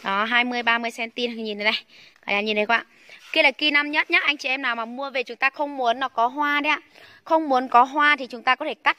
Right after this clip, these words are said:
đi. Chúng ta có cắt này, năm sau nó sẽ lớn bằng cây này đấy ạ. Năm sau nó sẽ lớn bằng những cái chậu này. Đó, cây, những cái cây mà nó có thể lớn hay không, nó to hay không nữa là do một,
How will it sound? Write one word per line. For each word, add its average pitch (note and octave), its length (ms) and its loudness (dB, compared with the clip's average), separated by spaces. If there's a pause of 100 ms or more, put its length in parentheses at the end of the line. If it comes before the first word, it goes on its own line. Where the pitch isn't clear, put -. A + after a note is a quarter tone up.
đi. C#4+ 140 -6 (400)
Chúng A3 120 -8
ta C4 200 0
có G#3+ 100 -4
cắt D4+ 220 0
này, B3+ 140 -4 (120)
năm C#4 120 0
sau C#4 200 2
nó A#3+ 100 0
sẽ A3+ 140 -6
lớn G#3+ 280 -2
bằng C#4 120 -4
cây B3 180 -2
này A#3 140 -8
đấy A3+ 100 0
ạ. - 100 -12 (160)
Năm A#3 140 -10
sau A#3+ 120 -4
nó G#3 120 -2
sẽ G#3 120 -8
lớn G#3 220 0
bằng C#4+ 100 0
những G3+ 120 -6
cái G3+ 100 -4
chậu - 200 -2
này. G#3 120 -4 (460)
Đó, C4+ 440 4
cây, D#4 340 0
những C#4 140 -6
cái B3+ 140 -4
cây C#4+ 280 2
mà A#3+ 200 2
nó A3+ 220 2
có B3 200 6
thể D4+ 120 -2
lớn A3+ 300 2
hay D4+ 140 0
không, D4 240 0
nó B3 100 0
to C#4+ 260 4
hay C#4+ 120 4
không C#4 220 0
nữa B3+ 60 -2
là C#4 140 0
do A#3 140 -4
một, A3+ 220 -2